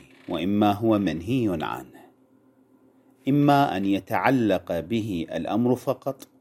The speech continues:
وإما أن يتعلق به النهي فقط. أو عبر بهذا التعبير، إما أن يكون الأمر به فعليا،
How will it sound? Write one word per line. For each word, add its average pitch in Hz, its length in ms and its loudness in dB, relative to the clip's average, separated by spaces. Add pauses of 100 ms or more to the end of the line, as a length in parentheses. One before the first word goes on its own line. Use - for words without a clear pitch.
(960)
وإما 131 640 4
أن 98 80 -2
يتعلق 113 800 0
به 87 460 -4
النهي 76 460 -10
فقط. - 520 -20 (1040)
أو 95 140 8
عبر 135 500 6 (580)
بهذا 120 360 4
التعبير، 69 640 -8 (280)
إما 139 460 2
أن 104 80 0
يكون 110 540 2
الأمر 98 500 0
به 92 540 -4 (320)
فعليا، 123 800 2